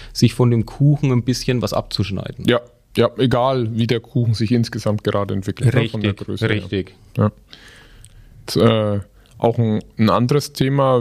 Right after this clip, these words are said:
Speaker 2: wie ist es aus deiner Sicht, ähm, grad im Thema Recruiting und bei der Mitarbeiteraufstellung? Wie war da das Jahr, beziehungsweise ist auch der Ausblick für dich?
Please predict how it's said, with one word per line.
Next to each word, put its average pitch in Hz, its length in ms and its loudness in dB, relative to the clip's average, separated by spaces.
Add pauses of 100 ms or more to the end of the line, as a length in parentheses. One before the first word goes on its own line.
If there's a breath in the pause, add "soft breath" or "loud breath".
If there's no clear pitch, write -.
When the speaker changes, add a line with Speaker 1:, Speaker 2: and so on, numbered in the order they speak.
(140)
Speaker 2:
wie 113 380 2
ist - 200 -4
es 107 240 -2
aus - 280 -4
deiner 113 260 0
Sicht, - 320 -4
ähm, 113 300 0
grad 104 400 0
im 101 640 0
Thema 104 320 0
Recruiting 123 600 0
und 101 200 0
bei 101 200 0
der 98 100 -4
Mitarbeiteraufstellung? 127 1120 0
Wie 104 140 2
war 104 120 0
da 104 240 -2
das 104 240 -10
Jahr, 110 240 0
beziehungsweise 101 800 -4
ist - 140 -6
auch - 140 -6
der - 200 -4
Ausblick 110 340 -4
für 117 120 -6
dich? 123 260 -4